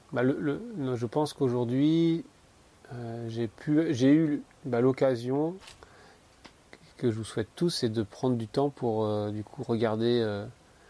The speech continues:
regarder qui on est, comment on fonctionne. Il y a des journées où ça s'y prête bien, on a l'occasion de le faire, et moi, c'est, c'est vrai que j'ai, j-, je me suis quand même rendu compte que, euh, j'ai des traits de caractère que j'aimerais, euh,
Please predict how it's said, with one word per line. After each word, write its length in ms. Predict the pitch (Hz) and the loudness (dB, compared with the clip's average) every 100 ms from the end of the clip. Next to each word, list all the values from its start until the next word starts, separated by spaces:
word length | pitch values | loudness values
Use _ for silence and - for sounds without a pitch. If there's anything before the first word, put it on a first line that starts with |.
| - - - - - - - 120 | -20 -20 -20 -20 -20 -20 -12 -2
regarder 260 | 117 117 | 0 0
qui 140 | 110 135 | 2 2
on 140 | 123 | 4
est, 200 | 120 120 | 4 2
comment 200 | - 117 | 2 0
on 40 | 107 | 0
fonctionne. 800 | 139 120 - 120 120 107 104 107 | -4 -4 -2 -2 -2 -4 -6 -4
Il 60 | |
y 60 | 117 | 2
a 40 | |
des 100 | 123 | 2
journées 300 | 120 127 151 | 4 4 4
où 40 | 165 | 2
ça 140 | 139 | -2
s'y 160 | - 127 | -6 -8
prête 240 | - 120 | -4 -2
bien, 280 | 110 117 180 165 | 0 -2 -2 -4
on 120 | 127 | 0
a 60 | 120 | 4
l'occasion 340 | 120 131 120 | 4 4 2
de 60 | 120 | 2
le 60 | 107 | 2
faire, 320 | - 151 147 | 2 4 4
et 60 | |
moi, 160 | 123 131 | 2 0
c'est, 100 | - _ _ _ - | -2 _ _ _ -14
c'est 140 | - | -2
vrai 80 | 123 | 0
que 60 | 120 | 2
j'ai, 240 | 123 135 | 0 0
j-, 180 | 127 - - - | -10 -14 -20 -20
je 220 | 151 135 120 | -18 -10 -8
me 60 | |
suis 220 | 110 131 | -8 -10
quand 140 | - 127 | -4 0
même 160 | 123 | 0
rendu 240 | 113 113 117 | 0 0 -2
compte 260 | 139 131 | 0 0
que, 400 | - 113 110 107 107 - - - - - - - - - - - | 0 -2 -2 -4 -8 -16 -20 -20 -20 -20 -20 -20 -20 -20 -20 -12
euh, 340 | 107 107 107 | -10 -8 -6
j'ai 140 | 107 113 | -2 2
des 120 | 123 | 0
traits 200 | - 120 | 0 -2
de 40 | |
caractère 520 | - 123 120 - 143 - | 0 2 0 0 0 0
que 100 | 120 | -6
j'aimerais, 480 | 120 117 117 117 | -4 -2 0 0
euh, 340 | 110 110 107 | 0 0 -2